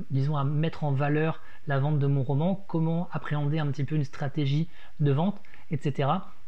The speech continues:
Donc c'est pour ça que j'ai tout simplement fait appel au service d'Anaïs, je l'ai découvert par son blog, et, euh, tout simplement j'ai voulu aller creuser un petit peu plus et je me suis dit, bah,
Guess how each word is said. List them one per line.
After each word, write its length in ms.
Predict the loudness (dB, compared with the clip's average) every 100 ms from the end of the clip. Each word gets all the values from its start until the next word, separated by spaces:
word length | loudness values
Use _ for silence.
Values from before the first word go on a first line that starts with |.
| -2 2
Donc 140 | 2
c'est 100 | 2
pour 160 | 2 2
ça 120 | 2
que 40 |
j'ai 100 | 2
tout 120 | 2
simplement 400 | 0 0 0 0
fait 100 | 0
appel 240 | 0 2 2
au 80 | 2
service 380 | 0 2 2
d'Anaïs, 520 | 4 4 4 2 0 -2
je 140 | -2
l'ai 100 | 0
découvert 360 | 0 2 0 0
par 140 | -2
son 160 | -2 0
blog, 280 | 2 2 2 -2 -6 -6 -6 -6 -6 -6 -6 -6 0
et, 200 | 2 4
euh, 80 | 2
tout 100 | 0
simplement 420 | -2 0 2 2
j'ai 120 | 2
voulu 180 | 2 2
aller 160 | 2 0 -2
creuser 320 | 0 0 2
un 80 | 2
petit 160 | 0 0
peu 120 | 0
plus 280 | 2 0 2
et 20 |
je 80 | 2
me 80 |
suis 200 | 2 2
dit, 100 | 2
bah, 240 | 2 0